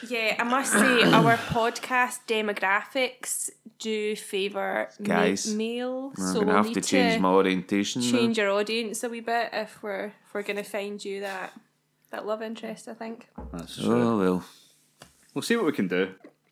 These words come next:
Speaker 3: So you done much in the last week now?
Speaker 2: No.
Speaker 3: None.
Speaker 2: Not at all.
Speaker 3: And nothing happened on your drive from the house to work?
Speaker 2: Nope.
Speaker 3: <laughs> Nothing at all?
Speaker 2: Nothing.
Speaker 3: Uh, I made a, a complete arse of myself <laughs> at work today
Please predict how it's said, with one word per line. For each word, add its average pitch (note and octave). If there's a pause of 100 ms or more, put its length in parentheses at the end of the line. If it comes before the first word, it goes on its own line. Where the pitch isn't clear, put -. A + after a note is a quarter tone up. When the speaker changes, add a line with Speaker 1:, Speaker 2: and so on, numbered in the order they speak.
(600)
Speaker 3:
So -
you G2+
done A2+
much D3+
in -
the B2+
last A2
week F#2
now? G2 (840)
Speaker 2:
No. F2+ (640)
Speaker 3:
None. - (120)
Speaker 2:
Not G2
at -
all. F#2
Speaker 3:
And G2
nothing F#2+
happened G2+
on G#2
your G2
drive G2
from F#2
the G2
house F#2+
to G2
work? F2+ (120)
Speaker 2:
Nope. F2+ (440)
Speaker 3:
<laughs> -
Nothing A#2+
at F3+
all? -
Speaker 2:
Nothing. G2 (1000)
Speaker 3:
Uh, G2
I G2+
made G#2
a, E2+
a -
complete -
arse D#2+
of F#2
myself F2+ (300)
<laughs> -
at B2
work G#2
today G2+